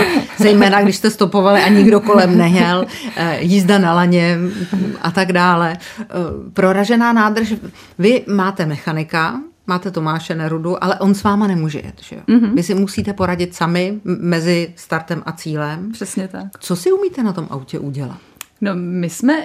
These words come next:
Speaker 2: intenzivně trénovali vlastně v prosinci, my jsme v li-, list-, na konci listopadu jsme odvezli auto do Barcelony na trajekt a pak jsme vlastně mě-, se měli měsíc, kdy já jsem každý den vlastně po práci jela večer k Tomášovi a montovali jsme. O
Speaker 1: Rozborka,
Speaker 2: víkendu
Speaker 1: sborka?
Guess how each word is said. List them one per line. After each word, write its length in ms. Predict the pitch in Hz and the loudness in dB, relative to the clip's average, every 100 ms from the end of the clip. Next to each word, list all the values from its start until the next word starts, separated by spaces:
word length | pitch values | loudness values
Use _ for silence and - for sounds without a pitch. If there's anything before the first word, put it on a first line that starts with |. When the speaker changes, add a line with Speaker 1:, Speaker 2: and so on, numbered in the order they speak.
| - | -2
Speaker 2:
intenzivně 600 | 196 190 254 262 269 302 | -2 4 4 4 4 2
trénovali 520 | 247 220 214 220 240 | 2 0 0 0 0
vlastně 320 | 240 226 269 254 | -2 -2 -4 -4
v 480 | 180 180 180 180 170 | -12 -6 -2 -2 -2
prosinci, 680 | 190 180 220 240 - 285 285 | -4 -4 -2 -2 0 0 0
my 60 | |
jsme 140 | 262 214 | 0 -2
v 40 | |
li-, 140 | 202 - | -4 -2
list-, 240 | 202 - | -4 0
na 80 | 262 | 0
konci 220 | 269 269 | 2 0
listopadu 420 | 247 240 233 226 | -4 -2 -2 -2
jsme 140 | 226 214 | -2 -4
odvezli 320 | 202 208 214 | -2 -2 -2
auto 180 | 196 170 | -4 -6
do 80 | 165 | -4
Barcelony 460 | 196 226 262 220 | -6 -6 -4 -2
na 100 | 170 | -4
trajekt 420 | - 240 285 320 - - | -6 -4 -4 -6 -14 -14
a 60 | 214 | -8
pak 160 | 214 | -8
jsme 120 | 208 | -4
vlastně 260 | 226 220 254 | -4 -2 -2
mě-, 140 | 220 | -2
se 100 | 214 | -2
měli 220 | 226 233 165 | 0 2 2
měsíc, 520 | 143 156 - 269 - - - - - | 0 -2 -2 -4 -4 -20 -20 -20 -8
kdy 120 | 190 | -2
já 80 | 196 | -2
jsem 220 | 196 214 | 0 -4
každý 240 | 202 196 | -2 -2
den 100 | 214 | -2
vlastně 240 | 208 202 233 | -2 -6 -8
po 140 | 190 | -6
práci 460 | 175 202 214 220 254 | -2 0 0 0 0
jela 360 | 240 226 220 220 - | 2 2 0 -2 -6
večer 300 | 202 202 208 | -6 -4 -6
k 40 | |
Tomášovi 600 | - 185 202 208 254 254 | -4 -4 -2 0 0 2
a 80 | 247 | 2
montovali 460 | 202 190 196 185 165 | 0 0 -2 -2 -4
jsme. 160 | - 170 202 | -6 -8 -2
O 80 | |
Speaker 1:
Rozborka, 360 | 202 208 185 240 | 2 2 4 4
Speaker 2:
víkendu 160 | 240 247 | 2 0
Speaker 1:
sborka? 340 | 196 220 - | 2 0 0